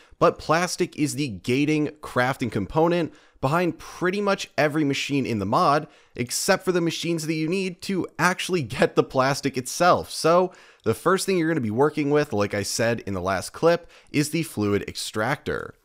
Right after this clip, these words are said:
So if you put that down, its main purpose is to gain latex from different logs, and depending on what log you're using, you will gain a different amount of latex. So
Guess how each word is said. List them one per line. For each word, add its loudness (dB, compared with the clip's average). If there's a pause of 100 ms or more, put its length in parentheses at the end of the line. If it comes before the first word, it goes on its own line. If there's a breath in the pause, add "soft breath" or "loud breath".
(280 loud breath)
So 4
if -2
you 0
put 0
that 2
down, 0
its -4
main 0
purpose -2
is -4
to -4
gain -2
latex 0 (300 soft breath)
from 0
different -2
logs, 2
and 0
depending -2
on 2
what 2
log 2
you're -2
using, -2 (260 loud breath)
you 0
will 4
gain 0
a 4
different -2
amount -2
of -10
latex. -2
So 2